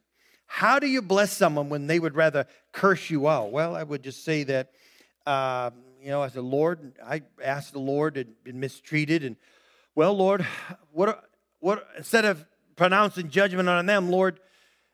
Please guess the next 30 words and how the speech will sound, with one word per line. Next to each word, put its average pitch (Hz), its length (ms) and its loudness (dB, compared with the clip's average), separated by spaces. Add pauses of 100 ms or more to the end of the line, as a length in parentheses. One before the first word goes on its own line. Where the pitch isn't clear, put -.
(880)
what 196 100 4
do 226 60 4
I 208 100 6
want 196 300 0
to 156 40 -8
happen 156 300 0
in 147 80 -2
my 160 160 6
life?" 120 420 -2
"Well, 156 160 2
Lord, 165 240 2
I 151 100 2
want 151 260 -6
you 151 80 -10
to 135 60 -6
bless 139 360 -2
me. 113 220 -20 (100)
I, 127 120 -6 (360)
Lord, 151 180 6
I 156 140 4
wanna 170 300 2
be 160 160 0
a 151 40 2
forgiving 147 520 -2
person. 123 600 -8
I 120 100 -6
wanna 151 280 0
be 143 320 -4
one 151 300 0
that 147 200 0